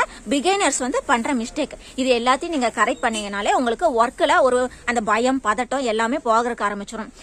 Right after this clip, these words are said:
அந்த இறுக்கி புடிச்சுக்கிட்டு break போடாம accelerator ஃபுல்லா கொடுக்குறோம் இல்லையா, அந்த மாதிரி இறுக்கி புடிச்சுக்கிட்டு, அஹ், பெடலை ஏறி மிதிச்சிடாதீங்க. மி-, மிஷினும் கட் ஆகும், அதாவது மிஷினோட த்ரெட்டும் கட் ஆகும்,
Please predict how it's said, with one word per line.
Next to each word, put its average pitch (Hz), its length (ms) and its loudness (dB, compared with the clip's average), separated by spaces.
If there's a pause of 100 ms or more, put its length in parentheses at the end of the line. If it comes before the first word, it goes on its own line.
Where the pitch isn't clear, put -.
அந்த 226 200 2 (720)
இறுக்கி 330 300 0
புடிச்சுக்கிட்டு 294 460 -6
break 269 300 0
போடாம 247 320 2 (480)
accelerator 247 540 2
ஃபுல்லா 285 280 2
கொடுக்குறோம் 226 200 -4
இல்லையா, 226 220 2
அந்த 214 160 2
மாதிரி 247 280 -2 (160)
இறுக்கி 285 260 -6
புடிச்சுக்கிட்டு, 247 440 -6
அஹ், 214 720 2
பெடலை 262 320 2
ஏறி 254 220 0
மிதிச்சிடாதீங்க. 233 680 -4 (320)
மி-, 247 220 -4
மிஷினும் 302 260 -2
கட் 262 260 0
ஆகும், 254 280 2 (340)
அதாவது 233 340 -4
மிஷினோட 277 280 -2
த்ரெட்டும் 233 420 -2
கட் 285 220 -4
ஆகும், 262 260 2